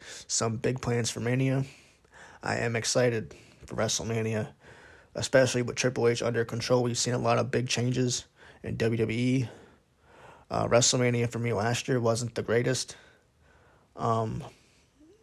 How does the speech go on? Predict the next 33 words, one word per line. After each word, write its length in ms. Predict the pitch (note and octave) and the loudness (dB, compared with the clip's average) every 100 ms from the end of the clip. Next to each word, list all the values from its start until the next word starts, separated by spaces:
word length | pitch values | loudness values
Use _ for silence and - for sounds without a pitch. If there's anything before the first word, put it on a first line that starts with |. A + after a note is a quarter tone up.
| _ _ _ - _ - - - - | _ _ _ -20 _ -20 -20 -20 -6
they 100 | - | -4
split 240 | - C#3 | 2 4
it 60 | C#3 | 6
up 120 | C#3 | 6
in 80 | C3 | 4
two 160 | B2+ C#3 | 0 4
parts. 320 | C#3 C3 - | 6 6 6
You 60 | |
know, 140 | A#2+ A#2 | -2 -2
it, 180 | B2+ A#2+ | -4 -2
it 200 | C3+ D3 | -4 -2
was 140 | C3 | 0
decent 340 | D3 D3 B2+ A2+ | 2 2 2 2
to 60 | |
watch, 500 | A2 C#3 G2+ - - - - - - | 2 2 2 -2 -12 -14 -20 -20 -6
but 120 | - | -4
I 40 | G#2+ | 2
felt 200 | C3 - | 2 2
it 80 | |
could 100 | - | -2
be 100 | B2 | -2
better. 320 | A#2 A#2+ A2+ A2 | 4 4 4 2
You 80 | |
know, 100 | A#2+ | 0
I 80 | G#2+ | 0
don't 120 | B2 | 0
know 80 | A#2+ | 0
how 140 | A#2 A2+ | 0 2
they're 120 | A2+ | 0
doing 260 | A#2 A#2 | 0 -2
Mania 300 | A#2 A#2+ A2+ | -2 -2 -2
this 280 | A2 A#2+ - | 0 0 0
year. 280 | A2+ F#2+ | 0 0